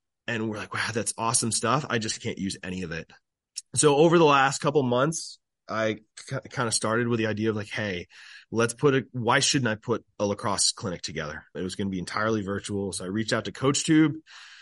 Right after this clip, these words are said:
said, "Hey, could this be possible?" And said, "Yep, this is, this is how it's set up, but it can't be in benefit of a high school boosters club." I said, "That's totally fine." They said, "It's gotta be in benefit of a nonprofit,"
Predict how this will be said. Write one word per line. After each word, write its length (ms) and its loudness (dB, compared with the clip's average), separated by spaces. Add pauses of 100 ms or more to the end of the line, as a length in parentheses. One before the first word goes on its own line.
said, 160 -6
"Hey, 320 -4
could 200 -4
this 140 -4
be 100 -8
possible?" 400 -4
And 100 -4
said, 220 -4
"Yep, 260 4
this 240 -6
is, 240 -8
this 120 -6
is 40 -8
how 140 -2
it's 140 -2
set 160 -2
up, 280 0 (260)
but 420 4 (200)
it 220 -4 (120)
can't 500 -4
be 560 -2 (160)
in 120 -2
benefit 340 0
of 120 -2
a 60 -8
high 120 -8
school 180 -6
boosters 340 0
club." 200 -8
I 40 -10
said, 160 -10
"That's 160 -6
totally 240 -2
fine." 300 0
They 80 -4
said, 220 -6 (120)
"It's 140 -8
gotta 260 0
be 140 2
in 80 2
benefit 300 -2
of 80 -4
a 40 -2
nonprofit," 640 -6